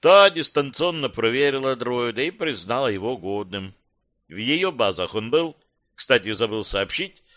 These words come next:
девушку звали Крис Дейн. Робот был помещен на платформу, и мы полетели дальше. К слову, пока дроид искал, моя сеть запустилась...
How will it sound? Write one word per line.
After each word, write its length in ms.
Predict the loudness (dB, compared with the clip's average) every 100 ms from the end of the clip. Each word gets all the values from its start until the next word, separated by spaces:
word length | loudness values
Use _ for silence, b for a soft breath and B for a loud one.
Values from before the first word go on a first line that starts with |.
| b b b
девушку 500 | 0 0 -2 -8 -10
звали 600 | -2 0 0 -2 -10 -12
Крис 680 | -14 -12 -12 -12 -14 -14 -18
Дейн. 580 | -12 -6 -4 -4 -10 -16 -20 _ _ _ _ _ _ -4
Робот 380 | 0 2 0
был 200 | 0 -2
помещен 560 | 0 -2 -2 -4 -6 -6
на 100 | -8
платформу, 760 | -10 -12 -6 -2 -2 -2 -6 -8 _ _ _ _ -12
и 120 | -6
мы 200 | -4 -4
полетели 600 | -4 -4 -4 -6 -6 -6
дальше. 600 | -4 -4 -4 -10 -14 -16 _ _ _ _ _ -10
К 60 | -4
слову, 480 | 0 2 2 2 -4 B B
пока 500 | -4 2 4 4 2
дроид 300 | 0 0 0
искал, 440 | -2 -6 -2 -2 0
моя 380 | 0 0 -2
сеть 280 | -2 -4 -4
запустилась... 800 | -6 -8 -8 -4 -2 -2 -4 -12